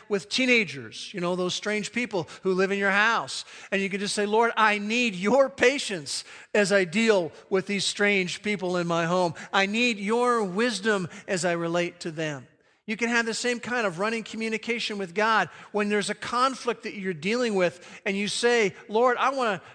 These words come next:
stand firm before Satan's intent in this conflict because his intent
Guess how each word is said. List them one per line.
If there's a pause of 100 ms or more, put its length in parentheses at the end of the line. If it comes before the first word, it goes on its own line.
stand (180)
firm (180)
before
Satan's
intent
in
this
conflict
because
his
intent